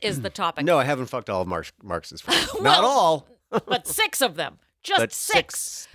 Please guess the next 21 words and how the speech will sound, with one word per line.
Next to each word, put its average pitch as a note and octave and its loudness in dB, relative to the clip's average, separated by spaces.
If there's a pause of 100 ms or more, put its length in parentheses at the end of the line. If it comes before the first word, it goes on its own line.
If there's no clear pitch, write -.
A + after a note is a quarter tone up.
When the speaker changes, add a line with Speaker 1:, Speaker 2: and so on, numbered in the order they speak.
Speaker 2:
today. B2 0 (720)
Speaker 1:
Do, C4 0
are A#3+ 0
you, D#4 -6 (140)
do C4+ -12
you F4 -8
maintain C4 -12
friendships - -14
with D#3+ -14
exes? - -20 (520)
Speaker 2:
<clears throat> D#3+ 0
I B2 2
don't C3+ 2
have C3 -2
many G#2 0
exes. - -8 (120)
I E2+ -10
do F2 -8
have, - -8 (220)
Speaker 1:
<laughs> D#4 -8 (400)
Speaker 2:
I, F#2 -8